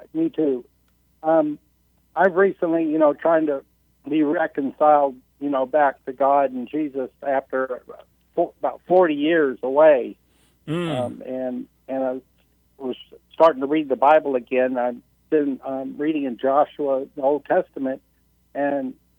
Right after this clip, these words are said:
Speaker 1: he, he was pretty, uh, gruesome and violent, um, <laughs> as he was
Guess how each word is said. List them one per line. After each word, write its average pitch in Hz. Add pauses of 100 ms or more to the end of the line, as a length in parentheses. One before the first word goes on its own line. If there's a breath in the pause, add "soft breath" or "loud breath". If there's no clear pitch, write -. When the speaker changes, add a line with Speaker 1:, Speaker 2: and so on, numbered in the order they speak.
(600)
Speaker 1:
he, 208
he 180
was 190 (160)
pretty, 175
uh, 131 (280)
gruesome 147
and 120
violent, 131 (160)
um, 139 (180)
<laughs> -
as 131
he 147
was 131